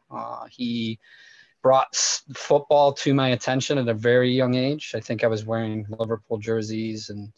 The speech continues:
Rangers jerseys since I could, you know, crawl. Um,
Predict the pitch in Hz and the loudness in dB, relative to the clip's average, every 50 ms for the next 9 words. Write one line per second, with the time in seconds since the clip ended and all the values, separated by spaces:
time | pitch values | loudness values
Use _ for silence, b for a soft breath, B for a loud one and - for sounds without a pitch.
0 | - - - 117 113 113 110 113 107 101 - 117 113 110 107 107 104 104 - - | -20 -12 -6 -4 -4 -4 -4 -4 -6 -6 -4 -4 -4 -4 -4 -6 -8 -8 -8 -10
1 | - 107 107 - 113 104 - - 104 104 104 _ _ b b b b b b - | -10 -10 -6 -6 -6 -6 -6 -8 -10 -10 -10 _ _ b b b b b b -10
2 | 110 110 101 - - - 120 113 110 110 104 - _ _ _ 127 117 113 110 107 | -8 -6 -6 -4 0 2 4 4 4 4 2 0 _ _ _ -8 -6 -4 -4 -4
3 | 107 107 107 107 107 | -6 -6 -8 -8 -12